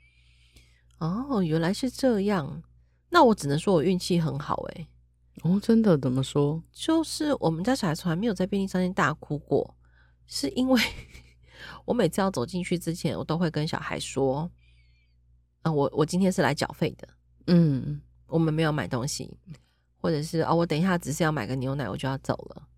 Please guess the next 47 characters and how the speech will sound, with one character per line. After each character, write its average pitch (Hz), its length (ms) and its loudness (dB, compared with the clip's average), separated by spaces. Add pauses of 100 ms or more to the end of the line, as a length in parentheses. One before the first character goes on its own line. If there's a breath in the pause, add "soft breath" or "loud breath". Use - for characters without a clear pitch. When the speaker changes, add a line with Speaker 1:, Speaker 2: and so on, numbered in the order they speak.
(560)
Speaker 1:
或 170 220 -2
者 139 160 -4
是 151 280 -4
我 143 100 -4
会 160 120 2
说 139 540 -2
：“呃， 151 140 -6
今 180 180 -2
天 208 320 -2 (160)
你 135 140 -8
们 131 120 -4
可 160 140 -2
以 160 40 -2
选 127 180 -6
你 101 40 -8
们 110 140 -10
自 - 60 -16
己 135 80 -6
想 - 200 -8
吃 - 120 -16
的 120 100 -4
东 92 180 -8
西。” 67 300 -14 (800)
但 302 120 4
我 269 120 6
本 185 160 4
来 139 120 2
以 151 140 0
为 131 340 2 (600)
我 147 120 2
这 214 140 -2
样 196 160 0
做 190 180 0
就 180 200 -2
只 135 180 -8
是， 156 500 -4 (1500)
哦， 196 100 4
我 175 140 4
当 339 160 2
时 233 100 -2
那 214 80 2
样 240 200 0
做 226 160 2
原 160 120 2
因 165 80 0
是 214 120 0
要， 208 120 4